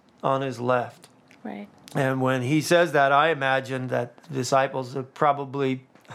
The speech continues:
Speaker 1: <laughs> start thinking right away what we think. "How can I be sure that when this comes down, I'm one of the sheep who are put on his right and I'm not a goat?"
Speaker 2: Yeah.
Speaker 1: You know?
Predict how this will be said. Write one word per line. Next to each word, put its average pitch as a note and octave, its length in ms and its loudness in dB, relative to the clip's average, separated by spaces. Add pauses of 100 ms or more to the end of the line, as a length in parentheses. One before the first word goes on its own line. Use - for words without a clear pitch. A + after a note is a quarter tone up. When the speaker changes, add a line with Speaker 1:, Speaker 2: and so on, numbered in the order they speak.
(260)
Speaker 1:
<laughs> - 520 -2
start E3 340 2
thinking D#3 400 2
right D3 260 2
away D3+ 420 2
what D#3+ 320 0
we G#3 140 2
think. C#3 320 -2 (440)
"How D#3 360 4
can D#3 500 2
I D#3 320 4
be D#3 200 0
sure E3 320 4
that C#3 120 0
when C#3 220 0
this C#3 240 0
comes C3+ 300 -2
down, D3 520 2 (320)
I'm D3+ 460 2
one C#3+ 220 4
of C3+ 160 -4
the D3 80 0
sheep - 380 0
who D3 160 2
are C#3+ 120 2
put D#3 180 2
on E3 160 2
his F3+ 160 2
right A3 320 4
and D3+ 140 -2
I'm D3 140 0
not C3 200 2
a D3+ 60 0
goat?" A3+ 480 2
Speaker 2:
Yeah. A#3+ 400 2
Speaker 1:
You C3+ 60 -4
know? C#3+ 260 -2